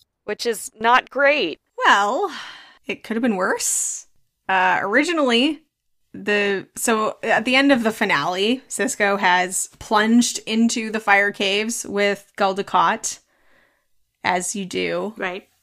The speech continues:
Speaker 2: Um, because they're nemeses and you have to end things.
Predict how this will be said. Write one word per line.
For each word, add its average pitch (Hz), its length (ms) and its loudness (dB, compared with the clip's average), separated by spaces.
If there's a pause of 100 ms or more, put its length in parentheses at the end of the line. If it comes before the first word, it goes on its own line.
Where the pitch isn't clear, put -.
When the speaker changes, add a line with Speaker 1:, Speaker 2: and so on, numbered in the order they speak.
Speaker 2:
Um, 175 420 2
because 185 540 0
they're 180 260 2
nemeses 180 1200 -2
and 190 160 -8
you 226 120 -6
have - 340 -8
to - 140 -10 (160)
end 240 300 6
things. 220 560 0